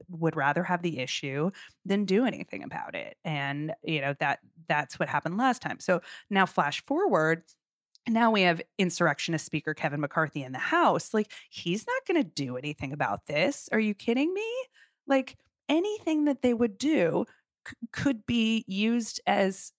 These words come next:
a fodder to say Republicans are defunding the police. Like, this is not going to happen in, in our current political environment. Even if the Senate got to, you know, some kind of a deal, it would die in the House because Kevin McCarthy knows that,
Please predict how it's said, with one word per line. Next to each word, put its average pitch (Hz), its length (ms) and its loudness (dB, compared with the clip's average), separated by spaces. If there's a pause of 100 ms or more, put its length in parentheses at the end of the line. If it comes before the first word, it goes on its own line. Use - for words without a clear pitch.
a 208 100 0
fodder 214 500 2
to 208 120 -2
say 208 300 2
Republicans 254 640 2
are 139 80 0
defunding 80 540 -10
the 92 80 -6
police. - 520 -14 (260)
Like, 190 200 -2 (160)
this 294 220 0
is 330 180 -2
not 196 520 2 (440)
going 190 300 2
to 175 100 -4
happen - 600 -2
in, 180 280 0
in 165 220 0
our 160 120 4
current 165 320 -2
political 160 360 -2
environment. 170 540 0 (220)
Even 277 240 2
if 208 120 -4
the 175 80 0
Senate 147 420 -2 (240)
got 139 280 2
to, 151 400 -2 (280)
you 156 100 -4
know, 139 140 2
some 160 260 -2
kind 156 240 0
of 131 100 -8
a 143 60 -8
deal, 160 440 0
it 226 160 2
would 220 140 0
die 214 220 4
in 285 100 2
the 156 100 0
House - 320 -10
because 165 320 -4
Kevin 175 260 0
McCarthy 180 440 0
knows 165 340 0
that, 151 260 0